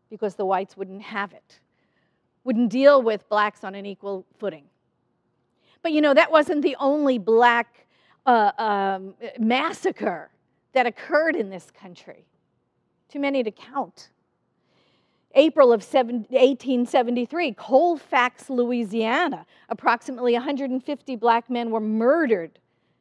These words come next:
by white men with guns and cannons. And all they wanted to do was just freely assemble in front of the courthouse.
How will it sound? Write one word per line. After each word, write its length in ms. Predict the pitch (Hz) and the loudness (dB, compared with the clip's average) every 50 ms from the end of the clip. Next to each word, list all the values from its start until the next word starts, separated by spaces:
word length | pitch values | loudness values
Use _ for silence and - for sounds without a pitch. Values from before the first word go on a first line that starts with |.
| _ _ _ - | _ _ _ -4
by 160 | - 220 214 | -2 0 0
white 340 | 202 196 202 208 208 - - | 0 0 0 0 0 -4 -8
men 240 | 190 185 165 165 165 165 208 _ _ _ _ _ | -14 -16 -16 -16 -18 -20 -20 _ _ _ _ _
with 260 | - 196 196 196 _ - | -10 -6 -6 -6 _ 0
guns 480 | 214 226 247 254 233 220 208 190 160 | 0 2 2 2 0 -2 -6 -8 -10
and 200 | 180 180 180 175 | -12 -14 -16 -18
cannons. 680 | - - - 247 220 226 233 220 180 160 156 175 _ _ _ _ _ _ _ _ _ _ _ _ _ _ _ _ _ _ _ _ _ _ | -20 -12 -8 -6 -6 -6 -6 -8 -12 -18 _ _ _ _ _ _ _ _ _ _ _ _ _ _ _ _ _ _ _ _ _ _ _ _
And 120 | - 220 220 | -4 0 2
all 180 | 226 240 254 | 4 4 4
they 140 | 254 262 247 | 4 4 4
wanted 340 | 240 240 240 240 240 226 - | 4 2 -2 -4 -4 -6 -8
to 80 | - 220 | -10 -14
do 180 | 190 277 294 | -10 -8 -6
was 180 | 240 208 208 - | -4 -4 -4 -4
just 220 | 233 214 - - | -8 -16 -14 -10
freely 320 | - 254 240 220 208 214 202 | -6 -4 -4 -2 -2 -2 -4
assemble 500 | 190 - - 226 214 226 214 190 180 185 | -4 -6 -8 -10 -8 -8 -8 -8 -8 -8
in 60 | 185 | -10
front 200 | - - 208 190 | -12 -14 -14 -14
of 120 | 180 175 | -14 -16
the 60 | - 175 | -20 -20
courthouse. 640 | _ - 202 190 - - - - 143 - - - | _ -10 -10 -10 -10 -12 -18 -18 -20 -20 -20 -20